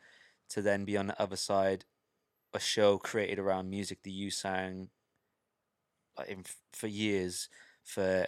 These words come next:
however many millions of Meatloaf fans out there,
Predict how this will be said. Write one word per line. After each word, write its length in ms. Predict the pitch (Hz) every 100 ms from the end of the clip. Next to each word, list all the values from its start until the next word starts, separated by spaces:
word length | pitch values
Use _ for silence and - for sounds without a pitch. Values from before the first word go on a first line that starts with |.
| -
however 420 | - 107 101 95
many 380 | 98 95 98 95
millions 480 | 98 101 101 98 92
of 60 |
Meatloaf 360 | 95 101 98 107
fans 400 | - 101 92 90
out 160 | - -
there, 240 | - 101